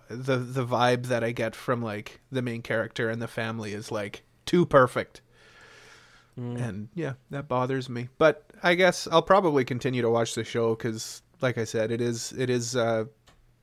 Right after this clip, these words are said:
Speaker 1: nice show to look at. Like, it is a pretty show.
Speaker 2: Mm-hmm.
Speaker 1: And, like, it's pretty relaxing,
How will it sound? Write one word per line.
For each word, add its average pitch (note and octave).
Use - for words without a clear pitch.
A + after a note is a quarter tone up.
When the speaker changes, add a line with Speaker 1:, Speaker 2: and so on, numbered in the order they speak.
Speaker 1:
nice B2+
show A#2+
to A#2+
look A2+
at. A#2+
Like, A2
it A2+
is A2+
a G#2+
pretty A2+
show. A2+
Speaker 2:
Mm-hmm. C3
Speaker 1:
And, A#3
like, E3+
it's C#3+
pretty C#3+
relaxing, A2+